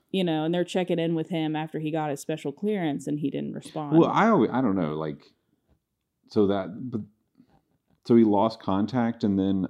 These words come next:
Speaker 2: um, then he crashed, or did he crash? Did he, did they lose contact 'cause, because he crashed? That's what I, I don't
Speaker 1: I,
Speaker 2: know.
Speaker 1: I'm, I'm not sure about that.
Speaker 2: Yeah,
Speaker 1: I'm
Speaker 2: I
Speaker 1: not sure if he had already crashed by that time, or if he was just getting really close to.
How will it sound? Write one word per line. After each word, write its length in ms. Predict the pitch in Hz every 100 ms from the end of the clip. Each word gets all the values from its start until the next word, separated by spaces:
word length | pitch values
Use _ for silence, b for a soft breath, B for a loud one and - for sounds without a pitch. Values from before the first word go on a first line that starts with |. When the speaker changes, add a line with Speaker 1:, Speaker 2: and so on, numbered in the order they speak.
| 92
Speaker 2:
um, 460 | 90 87 87 87 -
then 200 | 82 101
he 100 | 135
crashed, 420 | - 202 202 -
or 100 | 87
did 140 | 82 82
he 100 | 73
crash? 380 | - 87 87 -
Did 100 | 95
he, 160 | 85 85 78
did 140 | 90
they 100 | 82
lose 200 | 87 82
contact 420 | - 82 78 76 - -
'cause, 180 | 85 76
because 460 | 82 78 - 82 85
he 100 | 71
crashed? 420 | - 67 - -
That's 140 | 107 117
what 140 | 131
I, 140 | 110 135 - -
I 80 | 196
don't 40 |
Speaker 1:
I, 140 | 214
Speaker 2:
know. 120 | 226 -
Speaker 1:
I'm, 280 | 233 277 262 -
I'm 140 | 208 220
not 180 | 208 -
sure 200 | 202 214
about 260 | 185 170
that. 260 | - 98 -
Speaker 2:
Yeah, 240 | 170 160 50 -
Speaker 1:
I'm 100 | 233
Speaker 2:
I 20 |
Speaker 1:
not 180 | 233 233
sure 260 | - 240 220
if 140 | 220
he 420 | 226 214 214 196 _ _ -
had 140 | 202
already 220 | 202 196
crashed 380 | 185 190 180 175
by 80 | 170
that 240 | 180 -
time, 380 | - 185 180 175
or 120 | 156
if 120 | 165 -
he 160 | 180
was 180 | 165 165
just 260 | 165 - 170
getting 260 | 156 156
really 200 | 156 147
close 520 | 151 160 151 151 - -
to. 280 | 147 139